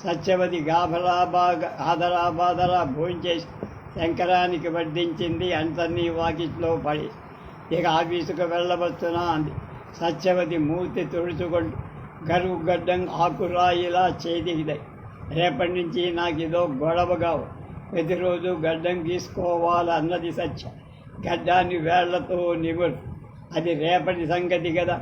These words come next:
ముందు ఈ పూట విషయం ఏమిటో చూడు. ఇప్పటికే పావు గంట లేట్. నీకోసం అధమం పాతిక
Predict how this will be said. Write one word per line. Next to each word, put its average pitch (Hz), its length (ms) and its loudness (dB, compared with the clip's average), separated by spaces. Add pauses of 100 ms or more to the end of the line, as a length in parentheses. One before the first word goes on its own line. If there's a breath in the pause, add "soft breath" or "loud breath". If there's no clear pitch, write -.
(440)
ముందు 180 240 0
ఈ 180 100 2
పూట 175 360 2
విషయం 170 500 0
ఏమిటో 175 320 0
చూడు. 165 320 -2 (520)
ఇప్పటికే 175 540 0
పావు 170 600 0
గంట 175 240 0
లేట్. 170 320 0 (540)
నీకోసం 175 640 0
అధమం 170 500 0
పాతిక 170 420 0